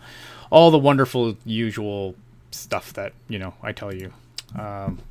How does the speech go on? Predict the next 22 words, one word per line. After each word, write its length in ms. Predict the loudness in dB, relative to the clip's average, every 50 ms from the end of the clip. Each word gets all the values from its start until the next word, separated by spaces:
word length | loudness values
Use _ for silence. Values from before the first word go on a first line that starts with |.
| -20 -16 -12
but 140 | -10 -10 -8
yeah, 160 | -8 -8 -8
we're 120 | -8 -8
here. 220 | -8 -10 -12 -14 -16 -12 -8
I 140 | -6 -4 -2
mean, 220 | 0 0 -2 -2
I 180 | -2 0 0 2
am 480 | 2 2 0 0 -2 -2 -4 -6 -8 -12 _ _ _ _ _ -10
not 300 | -6 -4 -2 -2 -2 -4
gonna 180 | -4 -4 -4 -4
lie, 360 | -4 -4 -6 -6 -6 -8 -8
I 220 | -8 -8 -6 -6
am 180 | -6 -8 -8 -10
burnt. 460 | -12 -14 -16 -16 -16 -18 -20 -20 -20 _ -12
It 160 | -10 -8 -8
has 160 | -8 -10 -12
been 160 | -10 -10 -10 -8
a 100 | -8 -10
very 360 | -8 -8 -8 -6 -6 -6 -8
long 260 | -8 -10 -10 -12 -12
two 160 | -12 -10 -6
days. 480 | -2 0 2 2 2 0 -2 -10 -18